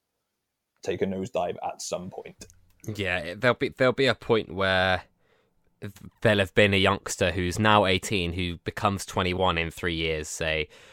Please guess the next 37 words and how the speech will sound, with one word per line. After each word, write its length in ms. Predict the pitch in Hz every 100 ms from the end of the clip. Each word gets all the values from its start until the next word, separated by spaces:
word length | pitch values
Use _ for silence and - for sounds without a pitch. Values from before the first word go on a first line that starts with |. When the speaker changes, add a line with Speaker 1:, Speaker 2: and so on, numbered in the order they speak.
| - -
Speaker 2:
who 180 | 113 95
is 340 | 92 87 - - 107 _ _ -
l-, 160 | 131 -
literally 840 | 120 113 113 - - 95 92 87 87
not 300 | 101 104 -
worth 560 | 95 87 82 - - _ _ _ _ _ _ _ _
i-, 100 | - -
i-, 80 | 113 -
or 160 | 120 104
basically 260 | - 120 101
worth 300 | 87 95 -
their 200 | 92 87
I 60 | 87
P 160 | 95
O 80 | 107
price, 400 | - 60 78 -
which 180 | 78 -
will 140 | 87 - _
probably 340 | - 113 - 87
start 280 | - 87 -
putting 180 | -
people 260 | - 80 82
off 220 | 80 -
and 100 | 90
making 380 | 90 90 95 85 - - -
them 160 | - 127
realise 360 | 156 131 113 101
that 140 | -
some 160 | - 120
of 60 |
these 160 | 95 -
holds 260 | 98 90
are 40 | 92
risky. 340 | 95 - -
But, 240 | 80 98 -
you 100 | 120
know, 160 | 90